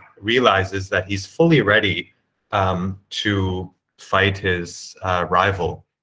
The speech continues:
when it comes to jobs, or when it comes to karate, not to jobs. And so over the last two and a half months, and probably during the training process or during the selection process as well.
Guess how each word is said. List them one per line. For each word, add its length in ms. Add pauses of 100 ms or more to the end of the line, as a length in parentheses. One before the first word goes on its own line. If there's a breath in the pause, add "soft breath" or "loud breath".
(160)
when 180
it 160
comes 300
to 100
jobs, 440 (240)
or 140
when 160
it 80
comes 200
to 100
karate, 400
not 200
to 80
jobs. 340 (520 soft breath)
And 180
so 280
over 200
the 80
last 420
two 160
and 80
a 20
half 260
months, 680
and 580 (880)
probably 500
during 260
the 60
training 320
process 340
or 140
during 240
the 100
selection 420
process 440
as 160
well. 340